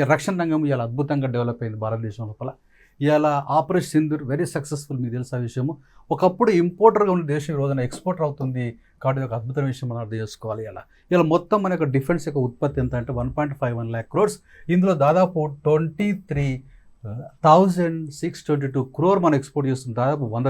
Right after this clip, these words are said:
దేశాలకు మన డిఫెన్స్ ప్రోడక్ట్ ఎక్స్‌పోర్ట్ చేస్తున్నాం. అదొక గొప్ప విషయం చెప్పవచ్చు, రైట్? ఓకే, by టూ థౌజండ్ ట్వంటీ ఎయిట్ ట్వంటీ నైన్ మన ఎక్స్‌పోర్ట్స్ ఎంత అవుతున్నాయంటే ఈ యాభై వేల కోట్లకు పెరిగే అవకాశం ఉంది. డిఫెన్స్ ప్రొడక్షన్ ఎంత అవుతుందంటే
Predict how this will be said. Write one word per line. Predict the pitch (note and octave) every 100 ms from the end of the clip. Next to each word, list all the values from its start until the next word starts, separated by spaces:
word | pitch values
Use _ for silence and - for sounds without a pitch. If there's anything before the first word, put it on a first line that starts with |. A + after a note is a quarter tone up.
| C3
దేశాలకు | B2+ D3+ C#3+ C3 B2 - _ -
మన | A#2 G2+
డిఫెన్స్ | A#2+ D3 C#3+
ప్రోడక్ట్ | C3 B2+ A#2
ఎక్స్‌పోర్ట్ | G#2+ - A#2
చేస్తున్నాం. | A2 A#2+ A2 G#2 _ -
అదొక | C3+ A#2+
గొప్ప | C3 D3+ D3
విషయం | C#3+ A#2
చెప్పవచ్చు, | A2 A2+ G#2 -
రైట్? | F#3 G3 _ _ -
ఓకే, | G3 G3+ D3
by | F#3+ G3+ -
టూ | G3+ A#3 G3
థౌజండ్ | F3 F3 F3+
ట్వంటీ | D#3+ D#3+
ఎయిట్ | F3 D3+
ట్వంటీ | C#3+ D3
నైన్ | E3+ E3 - - C#3+
మన | D3 D3
ఎక్స్‌పోర్ట్స్ | - - F#3 F3+ D3+
ఎంత | D3
అవుతున్నాయంటే | D3 C#3+ C3+ B2+ C3+ B2+ - _ _ -
ఈ | A2+ A2+
యాభై | A#2 C#3 D3
వేల | C#3+ B2+ C3+
కోట్లకు | B2 B2+ A2
పెరిగే | A#2 A2+
అవకాశం | A2+ A#2+ B2+ A#2
ఉంది. | A2+ A2+ - - _ A#2+
డిఫెన్స్ | D#3+ G3+ F#3+ D3+
ప్రొడక్షన్ | D3 F3+ - E3
ఎంత | D3+
అవుతుందంటే | C3+ B2+ B2 B2